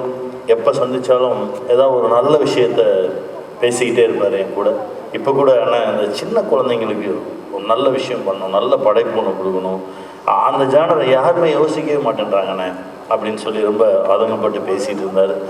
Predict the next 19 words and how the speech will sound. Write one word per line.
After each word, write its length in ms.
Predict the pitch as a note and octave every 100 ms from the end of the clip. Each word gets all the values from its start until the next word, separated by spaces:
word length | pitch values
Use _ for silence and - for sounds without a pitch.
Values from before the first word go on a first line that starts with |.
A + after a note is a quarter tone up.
| - -
ஒரு 100 | A2
அற்புதமான 440 | G2+ A2 A#2 A#2
விஷயம் 340 | A2 G2 G#2+ G2
சொன்னார். 580 | G2 G2+ G2+ G2+ - - - -
அநேகமாக 420 | A#2 B2 A#2+ A#2+
இந்த 280 | A#2 A#2 A#2+
ஆண்டு 460 | A#2+ A#2 G2 F#2+ F#2+ -
தம்பி 240 | A#2+ A#2 A#2
ரூபன் 280 | B2+ C3
அவர்களையும் 720 | A#2+ A2 G#2+ A2 A2+ A2+ G2 - - - -
ஒரு 120 | F#2
அற்புதமான 500 | G#2+ G#2 A#2+ B2 B2
இயக்குனராக 880 | A2 A#2 A#2 A#2 G#2+ G#2 G#2 F#2+ F#2+ -
பார்க்க 240 | B2+ G#2 A2
வேண்டிய 220 | G2+ G2
வாய்ப்பு 280 | G2+ G2+ G2
இருக்கும். 360 | F#2+ G2 -
தம்பி 180 | - A2+
வாழ்த்துக்கள். 520 | G#2 G#2+ G#2+ G#2 G#2+